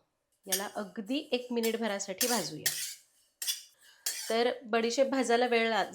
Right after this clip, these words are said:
लागतो. खोबरं, धनाडाळ, ती तर खो-, धनाडाळ तर आधीच भाजलेली असते, खोबरं भाजायला अगदी पटकन होतं, त्यामुळे ते उशिरा घालायचं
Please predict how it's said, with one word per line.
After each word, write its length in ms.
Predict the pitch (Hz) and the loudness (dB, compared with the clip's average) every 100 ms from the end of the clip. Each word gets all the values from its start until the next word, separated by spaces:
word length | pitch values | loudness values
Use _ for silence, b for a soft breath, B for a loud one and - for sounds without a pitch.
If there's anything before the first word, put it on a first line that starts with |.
| 190 | -2
लागतो. 560 | 190 180 - 233 403 - | -2 -2 -4 -4 -4 0
खोबरं, 460 | 262 240 233 240 247 240 | 4 6 6 6 4 2
धनाडाळ, 580 | 226 214 208 208 208 | 0 0 0 0 -2
ती 140 | 208 214 | -4 -6
तर 140 | 233 - - _ _ _ | -6 -6 -10 _ _ _
खो-, 140 | - - | -12 -6
धनाडाळ 380 | 196 226 214 233 | -2 2 6 6
तर 60 | 262 | 6
आधीच 340 | 254 214 240 240 | 2 2 0 0
भाजलेली 420 | 240 190 220 214 | 0 0 -2 0
असते, 380 | 196 - 202 196 | -2 -4 -10 -4
खोबरं 320 | 233 202 - | -2 0 0
भाजायला 400 | 247 208 208 208 | 0 0 0 -2
अगदी 200 | 196 202 | -4 -8
पटकन 420 | 226 233 - 220 | -8 -8 -6 -4
होतं, 260 | 220 175 208 - B B B - | -4 -4 -6 -8 B B B -6
त्यामुळे 220 | 220 226 | -2 0
ते 140 | 233 | 2
उशिरा 420 | 269 262 254 240 240 | 2 2 4 6 4
घालायचं 440 | 240 196 180 175 | 0 -2 -4 -4